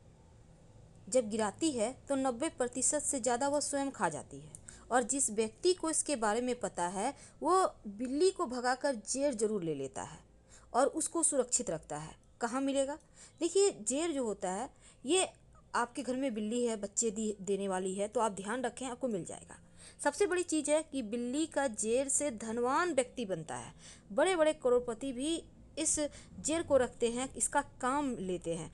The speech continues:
लेकिन कैसे? देखिए, राहु, मंगल, शुक्र के हानिकारक प्रभाव को भी ये जेर अगर आपके पास है तो वो ख़त्म कर देती है। और जो लोग कारोबारी हैं, उनको जेर को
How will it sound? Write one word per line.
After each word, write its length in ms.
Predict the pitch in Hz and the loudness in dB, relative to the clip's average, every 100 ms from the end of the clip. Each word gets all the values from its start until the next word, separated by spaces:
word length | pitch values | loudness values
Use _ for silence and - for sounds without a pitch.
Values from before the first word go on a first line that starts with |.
| - - 277 | -16 -10 -2
लेकिन 220 | 330 349 | 0 2
कैसे? 380 | 208 180 - - | 2 2 0 -4
देखिए, 280 | 214 277 247 | -6 0 0
राहु, 320 | 202 208 247 | 2 0 2
मंगल, 340 | 339 320 330 339 | 0 0 0 0
शुक्र 280 | - 302 302 | 0 -2 -4
के 160 | 311 | -4
हानिकारक 600 | 285 214 233 277 269 277 | -4 -4 -4 2 2 2
प्रभाव 420 | 277 208 196 220 | -2 -8 -2 0
को 200 | 277 254 | 2 0
भी 200 | 214 240 277 - - 226 | 0 -2 -8 -14 -14 -2
ये 160 | 294 | -2
जेर 300 | 202 247 294 | 0 2 4
अगर 180 | 214 240 | 2 2
आपके 260 | 214 - 214 | 0 -2 -6
पास 340 | - 190 196 | -2 0 0
है 80 | 240 | -2
तो 120 | 247 | 0
वो 80 | 240 | 0
ख़त्म 340 | 240 208 202 | 0 -8 -8
कर 180 | 185 165 | -6 -4
देती 280 | 160 - 147 | -6 -8 -10
है। 180 | - - - - - | -10 -12 -20 -20 0
और 140 | 262 | 0
जो 140 | 269 339 | 2 2
लोग 200 | 370 359 | 2 2
कारोबारी 500 | 247 254 254 254 330 | 2 4 4 4 2
हैं, 200 | 302 311 - - - | -2 -4 -10 -20 -6
उनको 580 | 285 330 392 427 440 - - - - - - | -4 0 4 4 4 -2 -14 -20 -20 -20 -14
जेर 320 | 226 294 392 440 | -2 2 4 4
को 300 | 415 427 | 6 4